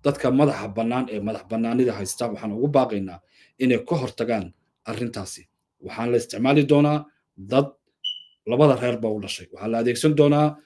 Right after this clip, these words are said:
siyaasiyiin labada reer baa u dhashay. Hadday taa ay ku guuleystaan dowladda Ethiopia, waxaa imanaysa inuu damaceeda u fulo. Oo gooni goosatadan dhinac dadka ka layso,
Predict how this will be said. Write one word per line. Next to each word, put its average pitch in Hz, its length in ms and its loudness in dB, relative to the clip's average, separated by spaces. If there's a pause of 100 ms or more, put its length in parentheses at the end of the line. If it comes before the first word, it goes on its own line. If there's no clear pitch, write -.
siyaasiyiin 127 720 2
labada 123 260 2
reer 107 220 -4
baa 104 140 -6
u 101 100 -6
dhashay. 90 280 -12 (280)
Hadday 143 300 2
taa 147 340 0
ay 123 80 4
ku 180 160 -6
guuleystaan 117 580 -2
dowladda 113 300 -2
Ethiopia, 104 400 -4
waxaa 117 180 -8
imanaysa 107 520 0 (340)
inuu 131 180 2
damaceeda 110 580 0
u 147 60 0
fulo. 95 360 -10 (420)
Oo 98 80 -6
gooni 127 340 2
goosatadan 135 640 4
dhinac 139 220 4
dadka 139 220 -2
ka 151 120 -2
layso, 147 460 2